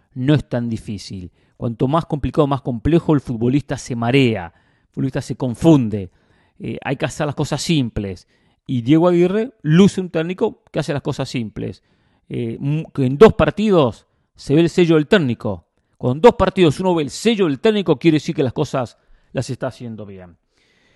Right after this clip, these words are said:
Algo de Jurado, buen partido de Jurado. Buen partido, pero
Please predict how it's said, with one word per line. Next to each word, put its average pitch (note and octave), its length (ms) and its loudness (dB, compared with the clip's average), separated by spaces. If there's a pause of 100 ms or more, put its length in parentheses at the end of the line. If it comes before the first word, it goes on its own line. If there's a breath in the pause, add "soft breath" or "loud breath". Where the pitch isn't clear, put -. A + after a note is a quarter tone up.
(360)
Algo E3 320 -2
de D3 160 -4
Jurado, D#3 380 -4
buen D#3 140 2
partido D3 360 -2
de C#3 60 0
Jurado. A2 540 -4
Buen C#3 220 0
partido, C#3+ 420 -2
pero C3+ 300 -2